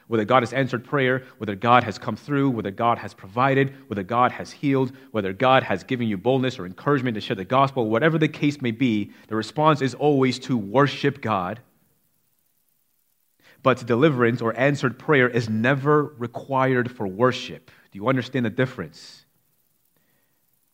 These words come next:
Yes, answered prayer lends itself to worship and should result in worship, but we do not need to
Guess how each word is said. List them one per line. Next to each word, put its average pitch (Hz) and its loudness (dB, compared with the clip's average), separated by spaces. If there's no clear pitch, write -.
Yes, 143 0
answered 135 -2
prayer 127 2
lends 131 0
itself 123 -2
to 120 -8
worship 127 0
and 101 -8
should 139 -2
result 120 -2
in 101 -8
worship, 127 0
but 113 0
we 117 -2
do 127 -6
not 117 -4
need 123 -2
to 90 -12